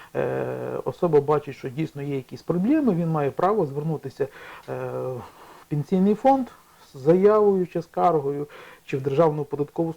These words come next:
службу, оскільки контроль за сплатою покладений зараз на Державну податкову службу, і вони повинні на це реагувати. В той же час не сплата не є підставою для не-, для незарахування цього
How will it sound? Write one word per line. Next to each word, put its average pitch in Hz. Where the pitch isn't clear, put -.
службу, 196
оскільки -
контроль 147
за 131
сплатою 131
покладений 127
зараз 127
на 131
Державну 131
податкову 135
службу, 208
і 311
вони 247
повинні 226
на 190
це 175
реагувати. 123
В -
той 202
же 185
час 127
не 147
сплата 220
не 190
є 147
підставою 220
для 143
не-, 147
для 151
незарахування 139
цього 120